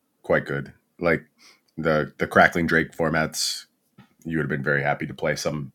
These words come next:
some number of these and just trade off a couple times per game and try and keep parity. So this feels like a niche card with some niche applications. And I still, I still don't see, like, the, the big domain paid off, payoff. Like, there's nothing that makes me wanna do the domain deck yet.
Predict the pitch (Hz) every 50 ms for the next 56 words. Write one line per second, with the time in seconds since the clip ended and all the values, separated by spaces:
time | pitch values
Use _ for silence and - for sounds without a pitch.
0 | _ - - 92 82 80 80 78 76 78 76 69 73 80 78 78 71 78 73 71
1 | 73 - - - 85 78 76 76 73 76 78 - - - - _ - - 76 -
2 | 80 - 80 78 78 - - - 78 76 78 78 80 80 80 78 78 71 67 67
3 | 65 - - 73 71 71 - - - - - 90 87 82 - - - - 92 85
4 | 80 82 82 82 85 82 80 - - - 82 82 85 82 - 104 110 - - 165
5 | 143 - 120 98 113 110 123 123 113 - - 127 107 107 104 98 104 110 - _
6 | _ _ _ _ _ - 85 90 82 - - - 87 80 82 90 92 90 82 -
7 | - - - 87 85 - 78 76 - 82 78 76 - 80 76 76 76 - - -
8 | - - _ - - - _ _ _ _ _ _ _ _ - - 92 90 - -
9 | 143 143 131 117 - - 92 - - - 110 113 113 101 - - 82 82 80 -
10 | - - - - - - 82 69 - 85 73 - - 78 73 71 76 76 73 69
11 | - 69 - - - - - - - 78 71 65 69 - - 85 - 90 87 123
12 | 127 120 - 131 117 113 107 104 101 - 101 95 92 87 82 76 92 87 71 78
13 | - 80 71 69 67 65 - - - - - - - -